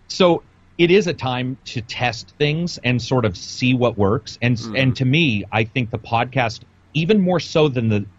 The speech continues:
Speaker 1: the normal Bethesda stuff you do, podcast, most of them are consistent. It may, they may not all show up, but it's like,
Speaker 2: Mm.
Speaker 1: what we need to know sometimes is, like, does the title,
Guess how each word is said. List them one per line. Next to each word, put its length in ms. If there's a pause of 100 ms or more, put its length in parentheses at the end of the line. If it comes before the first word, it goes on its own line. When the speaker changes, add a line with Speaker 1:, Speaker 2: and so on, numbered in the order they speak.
Speaker 1:
the 160
normal 380
Bethesda 480
stuff 260
you 80
do, 180 (580)
podcast, 520
most 380
of 100
them 160
are 80
consistent. 680 (220)
It 80
may, 180
they 160
may 160
not 160
all 180
show 280
up, 200 (320)
but 100
it's 120
like, 180
Speaker 2:
Mm. 60 (360)
Speaker 1:
what 180
we 160
need 180
to 60
know 180
sometimes 480
is, 100
like, 200
does 200
the 100
title, 560